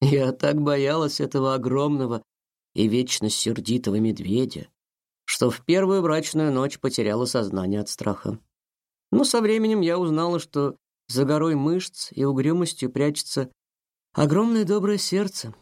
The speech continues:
и полюбила мужа всей душой. Да, я по-прежнему тоскую по своему дому, и мне грустно от того, что я бываю там крайне редко, но моя семья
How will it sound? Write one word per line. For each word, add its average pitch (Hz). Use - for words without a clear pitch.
и 135
полюбила 143
мужа 151
всей 127
душой. -
Да, 185
я 139
по-прежнему 151
тоскую 147
по 127
своему 117
дому, 123
и 156
мне 190
грустно 165
от 143
того, 151
что 160
я 120
бываю 127
там 120
крайне 127
редко, 202
но 143
моя 127
семья 95